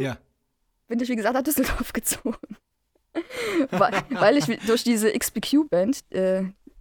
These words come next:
Speaker 2: die, äh, mich Killer getauft
Speaker 1: Ja.
Speaker 2: haben hier, äh, Elektropunk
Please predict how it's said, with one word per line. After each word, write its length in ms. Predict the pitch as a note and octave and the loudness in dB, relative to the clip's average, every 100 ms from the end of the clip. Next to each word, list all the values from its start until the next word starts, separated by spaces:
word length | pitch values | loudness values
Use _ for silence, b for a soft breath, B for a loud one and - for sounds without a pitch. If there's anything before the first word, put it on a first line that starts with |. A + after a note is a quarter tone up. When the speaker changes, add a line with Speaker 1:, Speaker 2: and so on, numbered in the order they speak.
| - | -6
Speaker 2:
die, 60 | |
äh, 560 | G3+ G3+ F#3 F3 F3+ F#3 F#3+ | -4 -2 -2 -2 -4 -6 -6
mich 180 | G3 | -8
Killer 260 | - C4 A#3 | -4 0 0
getauft 340 | F3 - G3 | -2 0 0
Speaker 1:
Ja. 60 | D3+ | 2
Speaker 2:
haben 100 | A3+ | 0
hier, 100 | A#3+ B B B B - - | -2 B B B B -12 -2
äh, 220 | G3 F#3 | 0 2
Elektropunk 640 | - A#3 - B3+ - B3 | 0 -2 -2 0 2 2